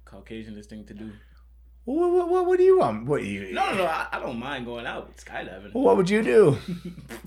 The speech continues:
Speaker 2: Yeah, what do you want me to go to? Uh, what? I don't know. <laughs> What is, what is not non-Caucasian? What? What? Give me
Speaker 1: Nah, just
Speaker 2: something.
Speaker 1: risking our life on the first episode out.
Speaker 2: That's a Caucasian thing to do. <laughs>
Speaker 1: Yeah.
Speaker 2: Risking
Speaker 1: Skydiving.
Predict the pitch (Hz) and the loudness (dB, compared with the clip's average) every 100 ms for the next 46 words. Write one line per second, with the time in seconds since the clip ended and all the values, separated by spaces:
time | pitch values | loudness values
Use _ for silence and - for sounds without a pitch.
0 | - - - - - 92 101 117 123 127 | -20 -20 -20 -14 -2 0 0 0 0 0
1 | 120 113 110 120 117 110 101 98 90 50 | 0 -2 0 2 2 0 -2 -4 -6 -8
2 | 50 - - 165 294 90 85 113 170 277 | -12 -12 -8 -2 0 0 -2 -2 0 -2
3 | 277 156 131 185 160 - 180 175 160 165 | -2 -2 0 2 2 6 6 6 4 2
4 | 160 143 131 135 104 117 107 95 110 135 | 4 0 0 -2 -4 -6 -6 -8 -4 -2
5 | 101 113 110 104 - 143 139 113 104 98 | -4 -6 -8 -10 -2 -2 -2 -4 -6 -8
6 | 90 - - - 107 131 143 127 131 143 | -12 -16 -20 -18 -16 -14 -14 -10 -8 -8
7 | 147 117 110 143 143 - - - 101 107 | -10 -14 -14 -16 -16 -18 -20 -16 -14 -12
8 | - - - - - - - - - 101 | -14 -18 -20 -20 -20 -20 -20 -20 -14 -12
9 | 104 117 107 220 139 160 185 170 202 - | -4 -4 -2 0 2 0 2 0 0 2
10 | 208 185 180 202 - 185 - 156 156 151 | 2 2 4 2 4 0 0 -4 -4 -6
11 | 139 - 151 160 101 101 104 | -8 -6 -4 -6 -6 -10 -10